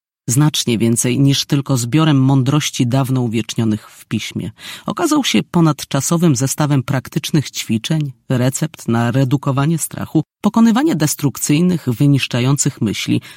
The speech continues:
metod zwracania uwagi na to, co uważamy za oczywiste, i sposobów opierania się pokusom, orężem przydatnym w ciężkich chwilach.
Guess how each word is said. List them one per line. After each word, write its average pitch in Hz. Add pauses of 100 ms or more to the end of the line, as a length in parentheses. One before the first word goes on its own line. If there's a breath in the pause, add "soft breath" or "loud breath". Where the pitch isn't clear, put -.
(180 loud breath)
metod 135
zwracania 135
uwagi 127
na 135
to, 240
co -
uważamy 127
za -
oczywiste, 180 (220)
i 269
sposobów -
opierania 151
się 127
pokusom, - (240)
orężem 139
przydatnym 123
w -
ciężkich -
chwilach. -